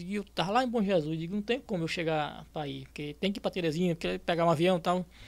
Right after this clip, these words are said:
Aí liguei pra João Mendes, liguei pra, pro Alex. Eles foram lá conversar com ele. Que é muito menino, só que tava com quinze anos, muitas vezes sozinho no meio do mundo aí, bate aquela saudade dos pais, dos irmãos, né, dos parentes, aí o cara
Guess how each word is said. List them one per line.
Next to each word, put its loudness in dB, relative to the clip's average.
Aí 2
liguei 6
pra 4
João 8
Mendes, 6
liguei 4
pra, 8
pro 6
Alex. 8
Eles -10
foram -4
lá 4
conversar -6
com -8
ele. -6
Que -2
é 0
muito 0
menino, 4
só 6
que 2
tava 8
com 0
quinze 6
anos, 10
muitas 0
vezes 4
sozinho 8
no 2
meio 8
do 4
mundo 6
aí, 6
bate 12
aquela 8
saudade 8
dos -2
pais, 10
dos 2
irmãos, 4
né, 2
dos -2
parentes, 0
aí -6
o -6
cara -2